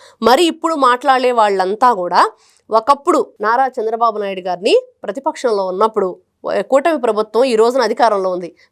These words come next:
కానీ ఒకప్పుడు రెండు వేల పంతొమ్మిది నుంచి ఇరవై నాలుగు వరకు వైఎస్ఆర్సీపీ పార్టీ అధికారంలో ఉన్నప్పుడు బూతుల రాజకీయానికి తెరదీసింది ఎవరు? ఆడ మనిషి అయిన రోజా ఒక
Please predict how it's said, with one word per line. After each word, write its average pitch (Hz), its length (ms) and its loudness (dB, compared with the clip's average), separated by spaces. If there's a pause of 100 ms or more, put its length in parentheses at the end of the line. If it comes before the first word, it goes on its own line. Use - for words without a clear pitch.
కానీ 277 280 4
ఒకప్పుడు 240 500 0
రెండు 226 180 2
వేల 269 160 2
పంతొమ్మిది 240 460 -2
నుంచి 226 180 -4
ఇరవై 208 180 0
నాలుగు 202 260 0
వరకు 226 220 0
వైఎస్ఆర్సీపీ 240 680 -2
పార్టీ 196 380 -2
అధికారంలో 226 640 -2
ఉన్నప్పుడు 214 560 0 (440)
బూతుల 311 400 0
రాజకీయానికి 233 640 0
తెరదీసింది 202 600 -6
ఎవరు? 190 340 0 (420)
ఆడ 302 280 4 (120)
మనిషి 349 220 -2
అయిన 277 140 -2
రోజా 285 420 2
ఒక 339 220 0